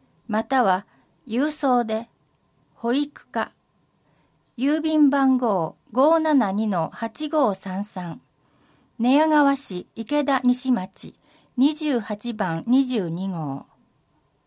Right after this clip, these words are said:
結果は一月下旬に郵送でお知らせします。移行予定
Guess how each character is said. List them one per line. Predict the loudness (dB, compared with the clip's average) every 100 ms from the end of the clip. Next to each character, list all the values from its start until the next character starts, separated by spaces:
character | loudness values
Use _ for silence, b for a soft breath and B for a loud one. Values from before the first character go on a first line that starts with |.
| _ _ _ _ _ _ _ _ _ _ _
結 | -6 -6 -6
果 | -2 2
は | 2 0 b b b _
一 | -6 -4 0
月 | 0 0 -4 -6
下 | -4 -2
旬 | 2 4 4
に | 0 -4
郵 | -4 -4
送 | -2 0 0
で | 0 -2
お | -4
知 | -6 -4
ら | -4
せ | -4 -10
し | -8
ま | -8 -8
す。 | -12 -18 _ _ _ _ _ _ _ _ _ _ _ _ _ _ _ _ _ _ _ _ _ _ _ _ _ _ _ _ _
移 | -6 -6
行 | 0 4 6 6
予 | 4
定 | 0 0 2 0